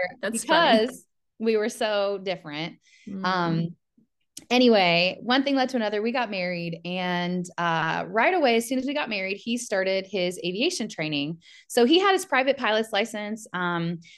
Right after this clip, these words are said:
Speaker 2: but then decided to take it further, and he went into his, uh, commercial training and started becoming a flight instructor, all these things.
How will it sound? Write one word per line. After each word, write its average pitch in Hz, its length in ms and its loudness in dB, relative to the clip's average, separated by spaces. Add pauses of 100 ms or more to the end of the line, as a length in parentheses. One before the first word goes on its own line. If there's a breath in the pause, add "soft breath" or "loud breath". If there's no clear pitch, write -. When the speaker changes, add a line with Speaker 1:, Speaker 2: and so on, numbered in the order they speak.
(140)
Speaker 2:
but 214 120 2
then 214 300 4
decided 202 440 2
to 190 540 -2 (160)
take 254 180 2
it 269 120 0
further, 226 440 4
and 196 380 0
he 185 300 -8
went 190 300 0
into 185 600 -2
his, 165 480 0
uh, 165 400 -2 (100)
commercial 247 580 2
training 208 680 -4
and 165 300 0
started 180 220 -2
becoming 180 320 -4
a 165 60 -4
flight 247 220 2
instructor, 214 560 -2
all 285 160 2
these 254 160 -2
things. 170 260 -6